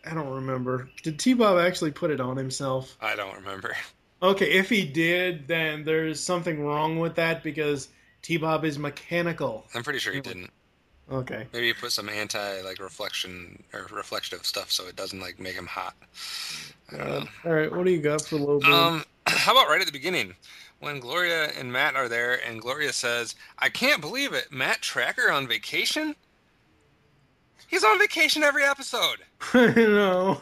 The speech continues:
Speaker 1: <laughs>
Speaker 2: What the hell? What do you mean Matt Tracker on vacation? He's on vacation every other episode. They've been to eighteen hundred countries already, and we're only in <laughs> episode twenty-four. Not all of them were work-related.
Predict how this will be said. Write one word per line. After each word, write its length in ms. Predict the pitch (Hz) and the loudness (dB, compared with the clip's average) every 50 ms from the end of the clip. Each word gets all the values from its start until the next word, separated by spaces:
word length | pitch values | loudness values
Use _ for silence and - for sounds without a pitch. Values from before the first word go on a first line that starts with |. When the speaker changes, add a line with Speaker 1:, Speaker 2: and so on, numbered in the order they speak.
| - - | -6 -20
Speaker 1:
<laughs> 140 | _ _ - | _ _ 2
Speaker 2:
What 1000 | 240 233 240 - - - - - - - - - - _ _ _ _ - - | 4 4 2 0 -12 -20 -20 -20 -20 -20 -20 -20 -20 _ _ _ _ -18 -12
the 100 | - 392 | -8 -8
hell? 520 | 359 302 320 370 381 370 285 175 151 127 - - _ _ _ _ _ _ _ _ - | -8 -8 -8 -8 -6 -2 0 0 -2 -2 -6 -14 _ _ _ _ _ _ _ _ -14
What 120 | 311 330 | -10 -8
do 80 | 320 330 | -6 -4
you 80 | 320 | -4
mean 100 | 277 220 | -4 -6
Matt 180 | 202 190 190 190 | -6 -6 -6 -4
Tracker 340 | - - 214 208 196 196 196 | -4 -2 -2 -2 0 0 -2
on 180 | 190 190 180 | -2 -2 -2
vacation? 640 | 175 180 165 - 180 175 180 175 - - 147 120 117 | -4 -4 -6 -4 -4 -4 -4 -4 -4 -6 -8 -8 -8
He's 320 | 147 254 320 330 294 254 | -6 -4 -4 -4 -4 -4
on 300 | - 247 254 240 247 240 | -2 2 2 4 4 2
vacation 520 | 233 233 226 - 226 214 214 208 - 214 214 | 0 -2 -2 0 0 0 0 0 0 0 0
every 440 | 208 196 202 202 190 190 196 190 185 | 0 0 0 0 0 0 0 0 2
other 320 | 180 185 180 185 190 185 | 0 0 0 0 2 4
episode. 840 | 180 175 175 170 165 156 - 156 151 151 147 139 127 117 107 - - _ - - _ _ _ _ _ _ | 4 2 2 0 -2 -6 -4 -2 -2 0 0 -2 -2 -4 -8 -10 -16 _ -20 -20 _ _ _ _ _ _
They've 240 | - 208 208 196 175 | -2 -2 -2 0 2
been 300 | 196 208 208 208 202 196 | 2 2 2 2 0 -2
to 160 | - 196 202 202 190 | -4 -6 -4 -4 -2
eighteen 420 | 196 202 196 - - 190 190 196 185 | -2 -4 -4 -6 -6 -4 -2 -2 0
hundred 300 | 180 185 190 190 180 - | 0 0 0 -2 -2 0
countries 440 | 190 185 180 180 - 170 165 139 | 0 0 0 0 -2 -4 -4 -2
already, 500 | 151 151 143 139 131 123 110 101 90 85 _ _ _ - | -2 -2 -2 -2 -2 -2 -4 -6 -8 -10 _ _ _ -6
and 180 | 175 165 165 | -6 -4 -2
we're 160 | 170 170 175 | -2 -2 0
only 180 | 170 220 185 175 | 0 0 0 0
in 180 | 175 170 170 170 _ | -2 -8 -10 -14 _
<laughs> 40 | - | -8
episode 380 | 175 165 170 156 170 170 165 | -8 -8 -6 -6 -6 -6 -6
twenty-four. 800 | - 165 170 170 165 151 - 170 165 156 143 127 104 92 85 - _ _ _ _ _ _ _ _ _ _ - _ - | -4 -4 -4 -4 -4 -4 -4 -4 -2 -2 0 0 -2 -2 -6 -10 _ _ _ _ _ _ _ _ _ _ -20 _ -6
Not 240 | 143 165 170 160 170 | -2 0 2 4 4
all 180 | 165 170 170 | 4 4 4
of 60 | 165 - | 2 2
them 120 | 165 165 | 0 -2
were 160 | 160 156 156 | -2 -2 -2
work-related. 680 | 151 165 160 156 - 143 131 127 117 110 101 98 90 85 | 0 -2 -2 -2 -2 -2 0 0 2 2 0 -2 -4 -6